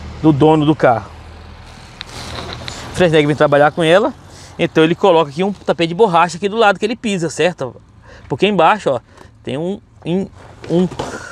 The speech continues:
tapete de belíssimo bom gosto bordado, Hilux S W quatro, aqui. Um tapete de carpete, um, um encarpetado. Por mais que tenha ali uma, uma porção de borracha,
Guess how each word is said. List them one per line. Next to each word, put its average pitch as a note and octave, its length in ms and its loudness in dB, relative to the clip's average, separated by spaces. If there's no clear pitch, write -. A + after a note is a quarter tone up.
tapete E3+ 400 0
de D#3+ 120 -4
belíssimo F#3 720 2
bom G#3 240 2
gosto F#3 420 0
bordado, D#3+ 760 4
Hilux F#3 640 0
S D#3 220 -12
W F3+ 240 -2
quatro, - 480 -2
aqui. A#2+ 380 -8
Um A#2+ 120 -4
tapete C#3+ 540 -2
de D3+ 80 -8
carpete, C#3 680 -2
um, A#2+ 100 -10
um C#3+ 140 -8
encarpetado. C#3+ 880 0
Por D#3+ 120 -6
mais G#3+ 240 0
que G#3+ 100 -8
tenha F#3 260 0
ali C#3+ 320 2
uma, C3 480 0
uma C#3+ 160 -4
porção C#3+ 600 2
de C3+ 80 -4
borracha, D3 520 0